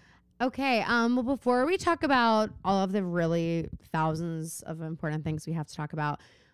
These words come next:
we have to say a humongous thank you to everybody who has visited our Patreon, has subscribed to it,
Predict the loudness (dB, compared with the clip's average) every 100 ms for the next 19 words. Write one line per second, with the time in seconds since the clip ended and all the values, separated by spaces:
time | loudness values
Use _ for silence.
0 | _ 0 0 0 0 0 -2 -4 0 2
1 | 2 0 0 -2 -6 -8 -2 0 0 -2
2 | -4 -4 -4 -4 -2 0 0 -2 -2 -2
3 | -4 -4 -2 -2 -2 -2 -4 -6 -4 -2
4 | 0 2 2 2 2 -2 0 0 2 2
5 | 2 0 -2 -8 _ -2 0 0 -4 -2
6 | -2 0 -2 -4 -2 2 2 0